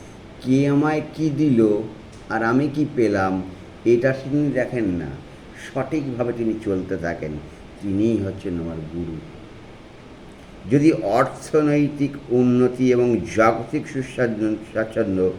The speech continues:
মানুষকে পারিবারিক, সামাজিক, জাতীয়, আন্তর্জাতিক আরও অনেক দূর থেকে উদ্ধার করে, অনেক বড় বড় নাম করতে পারে, অনেক জায়গায় যেতে পারে। তবে অর্জুন বলতে পারতেন যে, "প্রতিদ্বন্দ্বীহীন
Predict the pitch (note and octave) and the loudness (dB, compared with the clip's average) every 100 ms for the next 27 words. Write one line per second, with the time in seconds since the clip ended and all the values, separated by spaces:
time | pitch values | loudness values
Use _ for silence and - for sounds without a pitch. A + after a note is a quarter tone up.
0 | - - - F2 F#2+ A2+ B2+ - A#2 G#2+ | -8 -18 -10 -2 2 4 2 0 -6 0
1 | G#2+ A#2 A2+ A2+ A2+ A2 - A2 A#2 A2+ | 4 6 6 6 2 -2 -4 0 0 2
2 | A2 G2 F2 G#2 - A2+ A2 G#2+ G2+ A2 | 2 2 0 0 0 2 4 4 2 0
3 | B2+ A#2 A#2+ A2+ - - - - A#2 D#3 | 0 0 -2 -6 -6 -16 -18 -12 -2 2
4 | F3 F3 E3+ E3 D#3+ C3 - - B2+ A#2+ | 4 4 6 6 4 0 -6 0 2 2
5 | A#2 A#2 - A2 G#2+ F#2+ G#2 B2+ C#3+ A2 | 0 -2 -4 -2 -2 0 0 2 4 4
6 | G2 - F2+ A#2 A2 G#2+ G2 F2+ F#2+ G#2 | 2 0 4 6 6 4 2 0 0 0
7 | G#2 G2 - - G2+ G2+ F2+ E2+ E2 - | -2 -4 -8 -10 -8 -6 -4 -4 -4 -8
8 | - - - G2 A2 F#2 F#2+ F2+ E2 D#2 | -16 -20 -10 2 2 2 0 2 0 0
9 | D#2 D2 D2 C2+ B1 C2+ - - - - | -4 -4 -6 -6 -8 -12 -16 -20 -20 -18
10 | - A#2 A#2+ A#2 D3 F#3 D#3 B2+ A2+ G2+ | 0 4 6 6 4 6 4 4 2 -2
11 | - E2+ E2+ - - - A2 - A#2 B2 | -2 -4 -4 -10 -10 -6 -6 -2 -2 0
12 | G2 F2 A2 G#2+ G#2 E2 A2 A2+ | -2 2 2 2 0 0 2 2